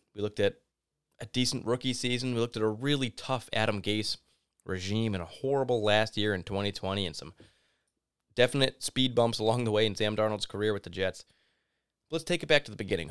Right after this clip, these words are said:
My relationship with Sam Darnold and why it was so impactful with everything that was going on. So, little just vent here. I usually try to keep the stuff analytical. That's just how this podcast is. I try to play the fence, try to see both sides, always be optimistic,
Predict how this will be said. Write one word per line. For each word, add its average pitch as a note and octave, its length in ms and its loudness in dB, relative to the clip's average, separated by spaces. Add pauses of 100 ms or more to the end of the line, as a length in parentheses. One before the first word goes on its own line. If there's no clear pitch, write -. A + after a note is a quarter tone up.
My A#2 200 0
relationship B2+ 480 -2
with F#2 80 -6
Sam G#2+ 240 -2
Darnold G2+ 360 -2
and F#2 180 -4
why G#2+ 500 2
it - 100 -10
was - 120 -4
so F#2 200 0
impactful F2+ 460 -4
with F2 120 -6
everything F2 380 -4
that C#2+ 60 -8
was - 100 -8
going D2+ 220 -8
on. B1+ 200 -14 (200)
So, F2 360 -4 (600)
little B2 180 -8
just A2+ 140 -10 (380)
vent A2 280 0
here. G2 120 -6
I - 20 -2
usually A#2 220 -4
try C3 120 0
to A2+ 60 0
keep B2+ 180 -6
the G#2+ 80 -8
stuff - 260 0
analytical. A#2+ 640 2 (720)
That's G#2 160 2
just G2 200 -4 (300)
how A2+ 120 2
this G#2 120 -4
podcast G#2 380 0
is. A2 100 -6
I G2+ 40 4
try G2 140 -4
to F#2+ 60 -4
play G2+ 200 -2
the F2 80 -4
fence, C#3 320 -2
try G2 160 0
to F2 60 -8
see F#2+ 120 -6
both G2 260 -2
sides, A2 400 4
always G2 320 -2
be G#2 160 0
optimistic, G2+ 680 -2